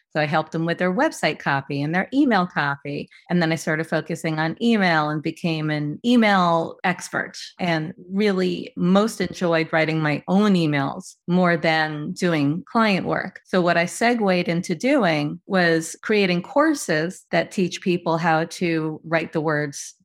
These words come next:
to express the value in their business and say what they do on their own. And I use my emails to market those.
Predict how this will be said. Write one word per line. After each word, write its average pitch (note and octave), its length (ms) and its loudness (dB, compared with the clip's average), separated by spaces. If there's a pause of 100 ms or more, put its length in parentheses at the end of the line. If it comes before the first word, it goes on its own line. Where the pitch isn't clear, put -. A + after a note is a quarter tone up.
to F3 140 0
express D#3 300 -4
the E3 120 -6
value D#3 360 0
in D#3+ 100 0
their D#3 120 0
business D3+ 560 -4
and F3+ 160 -2
say F#3 100 -2
what E3 160 -2
they D#3+ 120 -2
do D3+ 360 -6 (100)
on E3 120 0
their D#3+ 180 2
own. G3 160 -4 (380)
And E3+ 500 0
I E3+ 100 0
use E3+ 340 -2
my D#3 160 -2
emails F3 600 0
to D3+ 400 -4
market E3+ 360 -2
those. - 380 -10